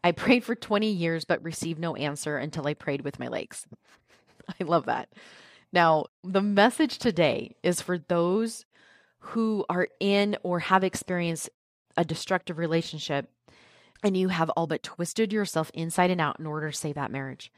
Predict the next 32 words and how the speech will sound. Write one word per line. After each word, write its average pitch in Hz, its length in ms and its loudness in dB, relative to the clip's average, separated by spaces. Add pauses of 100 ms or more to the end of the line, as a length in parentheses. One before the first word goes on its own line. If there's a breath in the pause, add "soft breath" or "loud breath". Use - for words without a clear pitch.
(540 soft breath)
I 170 100 2
want 170 240 2
you 226 60 -2
to 233 100 2
know 160 420 0
that - 160 -2
you 175 180 -4
needed 170 320 -2
a 160 60 2
life-saving 147 580 -2
divorce, 139 480 -10
and 175 180 -4
nothing 175 380 -2
about 156 300 0
that 147 220 0
is - 140 -8
bad 139 200 -6
or 139 80 -10
wrong. 120 320 -14 (880 soft breath)
That 185 180 4
walking 196 400 4
away 185 300 2 (100)
from 170 320 0
destruction 151 960 -2 (960 soft breath)
and 190 200 2
towards 190 440 -6 (100)
healing 190 440 -2
and 165 140 -6
healthy 175 520 -2
is 185 120 -6
exactly 202 840 0 (100)
what 175 760 0